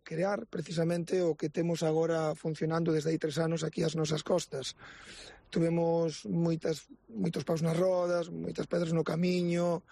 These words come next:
unha actitude indesexable por parte da Xunta que se o-, intentou que isto non saíra adiante baixo ningún concepto,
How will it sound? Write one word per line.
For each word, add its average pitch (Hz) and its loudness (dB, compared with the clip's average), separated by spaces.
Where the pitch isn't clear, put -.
unha 165 0
actitude 165 2
indesexable 160 -2
por 190 -4
parte 170 0
da 170 0
Xunta 165 0
que 156 2
se - -2
o-, 156 0
intentou 180 2
que 170 -2
isto 160 -4
non 165 0
saíra 160 2
adiante 160 0
baixo 196 -2
ningún 170 4
concepto, 180 0